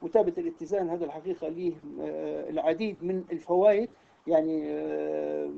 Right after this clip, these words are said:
آه، يبين لنا ما إذا كان التفاعل ماشي من اليسار لليمين أو من اليمين لليسار على حسب القيمة متاع ال-، الكسر هذا. فإذا كان أكبر من واحد مثلًا على سبيل المثال، يعني، آه، قيمته، آه،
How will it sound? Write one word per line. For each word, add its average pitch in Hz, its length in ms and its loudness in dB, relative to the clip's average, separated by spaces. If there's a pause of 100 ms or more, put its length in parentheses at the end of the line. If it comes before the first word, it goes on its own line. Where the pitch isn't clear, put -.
(460)
آه، 143 180 -2
يبين 180 420 4
لنا 170 160 2
ما 175 140 2
إذا 160 200 0
كان 175 220 0
التفاعل 156 500 0
ماشي 156 280 -4
من 151 80 -6
اليسار 151 420 -2
لليمين 156 440 -2
أو 165 100 -2
من 160 80 -4
اليمين 156 420 -4
لليسار 165 460 -2
على 170 140 0
حسب 190 300 -4
القيمة 220 640 2
متاع 196 720 -2
ال-، 170 500 -2
الكسر 170 460 2
هذا. 156 220 0 (340)
فإذا 180 260 6
كان 208 220 6
أكبر 170 600 2
من 175 240 -2
واحد 180 460 0
مثلًا 135 400 -6
على 127 140 -6
سبيل 143 300 -8
المثال، 139 460 -4
يعني، 135 260 -6 (360)
آه، 127 180 -6
قيمته، 151 400 2
آه، 127 680 -4